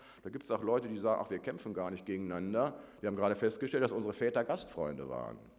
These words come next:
Da müssen wir uns doch nicht töten, im Gegenteil." Ja. Und da sagt der eine zu dem anderen, "Du kannst doch unter meinen, äh, Genossen noch genügen zum Töten. Gibt ja genug, aber wir doch nicht." Und aus meiner persönlichen Sicht,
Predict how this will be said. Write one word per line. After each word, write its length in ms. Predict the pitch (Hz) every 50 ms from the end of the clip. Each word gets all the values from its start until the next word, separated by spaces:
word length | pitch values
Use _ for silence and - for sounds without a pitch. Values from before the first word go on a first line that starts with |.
| - - - - - - - - -
Da 80 | 98
müssen 240 | 95 98 95 98 92
wir 80 | 95 104
uns 100 | 92 -
doch 80 | 92
nicht 180 | 85 82 76 -
töten, 160 | - - -
im 60 | 110
Gegenteil." 600 | - - 294 208 107 87 - - 64 58 57 52 - - - -
Ja. 80 | 113 - - - - - - - - - _ -
Und 80 | 104
da 60 | 104
sagt 260 | 101 135 147 143 - 117
der 140 | 113 85
eine 280 | 92 110 131 135 123 120
zu 120 | - -
dem 180 | 110 110 107 -
anderen, 240 | 107 107 110 107 104
"Du 100 | 104 104
kannst 260 | - 143 165 170 -
doch 100 | 156 147
unter 220 | - 117 117 113 104
meinen, 460 | 101 104 117 120 135 143 139 131 92
äh, 220 | 92 113 113 120
Genossen 420 | - 117 113 113 131 143 - 131 127
noch 160 | 127 123 -
genügen 340 | - 127 139 180 190 160 123
zum 200 | - - 101 -
Töten. 460 | - 87 78 - - 80 76 65 - - - -
Gibt 160 | - - -
ja 80 | - 135
genug, 360 | 123 135 156 180 175 - - - - - - - - -
aber 200 | - 87 76 71
wir 160 | 85 110 151
doch 140 | 170 156 -
nicht." 380 | 101 80 67 60 - - - - - - - _ - - - - - - - - - - - - - - - - - - - - - - - - - - - - - _ _ _ _ _ _
Und 380 | 139 135 131 123 - - - - - - - - _ _ _ _ _ _ _ - _ _ _ _ _ _ _ _ _ _ _ - -
aus 180 | - 80 - -
meiner 380 | 65 87 98 82 71 69 69 - - - - - _
persönlichen 600 | - 78 85 92 110 98 92 85 76 - 67 65
Sicht, 500 | 65 76 76 73 - - - - - -